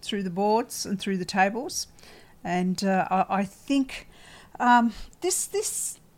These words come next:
group were very grounded. They kept to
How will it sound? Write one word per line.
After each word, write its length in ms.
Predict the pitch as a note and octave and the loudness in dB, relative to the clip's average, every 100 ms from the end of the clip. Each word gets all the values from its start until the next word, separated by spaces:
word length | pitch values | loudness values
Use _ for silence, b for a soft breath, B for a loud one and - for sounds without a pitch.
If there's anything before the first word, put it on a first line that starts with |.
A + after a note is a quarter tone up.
| _ - G#3+ | _ -10 -4
group 340 | A#3 A#3+ A#3 - | 4 4 4 0
were 100 | G#3 | 0
very 300 | F#3 A3+ A#3+ | 4 4 4
grounded. 640 | E3 F3+ E3+ F#3 B3+ E4 - - - | 2 0 2 0 -2 -4 -8 -10 -4
They 640 | G#3 G3+ G3+ G3 G3+ F#3+ - - | 0 2 2 0 -2 -6 -12 -18
kept 500 | - B3 - - - - | -4 -4 -4 -12 -8 -4
to 800 | B3 A3+ A3 A3 G#3+ G#3 G#3+ G#3 | 0 0 2 2 0 0 0 -4